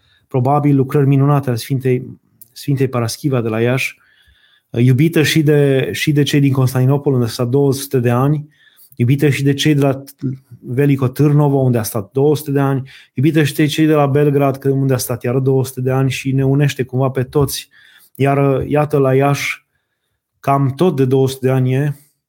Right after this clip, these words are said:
Uh, așa că s-ar putea, eu cred că s-ar fi putut găsi soluții. Mă bucur mult și de poziția bisericii care a fost în acord cu, cu dorința credincioșilor,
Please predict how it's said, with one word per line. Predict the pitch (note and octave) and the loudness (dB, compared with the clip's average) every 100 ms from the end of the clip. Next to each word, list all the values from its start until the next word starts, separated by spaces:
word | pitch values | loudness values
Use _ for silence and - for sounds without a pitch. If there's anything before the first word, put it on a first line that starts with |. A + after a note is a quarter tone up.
| _ _ _ _ _ _ _ - | _ _ _ _ _ _ _ -6
Uh, | B2+ B2 B2 B2 B2+ C#3+ B2+ _ - _ _ _ _ _ _ _ _ _ _ _ _ _ _ _ | -2 -2 -2 -2 -4 -8 -18 _ -20 _ _ _ _ _ _ _ _ _ _ _ _ _ _ _
așa | - C3+ E3 E3 | -6 -2 -2 -2
că | D3+ | -2
s-ar | E3+ C#3+ | 0 0
putea, | - D3+ E3+ C3 A#2 | -2 0 2 0 0
eu | D3+ | -2
cred | D3+ F#3 | 0 -2
că | F3 | 0
s-ar | D3 D#3 | 0 -2
fi | C3 D3 | 0 -2
putut | D3 C#3 F3 | -2 0 0
găsi | C#3+ B2+ C#3 | 2 0 -2
soluții. | - B2 C#3 D3 - E3 D3 - _ - _ - _ | -2 0 0 0 -2 -2 -4 -12 _ -20 _ -20 _
Mă | C#3 | 0
bucur | C#3 F#3+ F3+ | 2 2 2
mult | D#3 D#3 | 4 2
și | C#3 | 2
de | D3 | 0
poziția | C#3 C#3 C#3 C#3+ C#3 | 0 -2 -2 -2 0
bisericii | C3 - D3 C#3 C#3 | 0 2 2 2 -2
care | C3+ C3+ C3+ C3+ | -2 0 2 0
a | A#2+ | 0
fost | - E3+ - | 0 -2 0
în | C#3 | -2
acord | B2+ A#2 - D#3 B2 | -2 -2 0 2 0
cu, | - B2+ B2+ | -2 -2 0
cu | C3+ | 0
dorința | C3 C#3+ C#3+ B2 | 2 2 2 0
credincioșilor, | A2+ B2 A#2+ C#3 C#3 - C3 B2 | -2 -2 0 0 -2 0 0 -2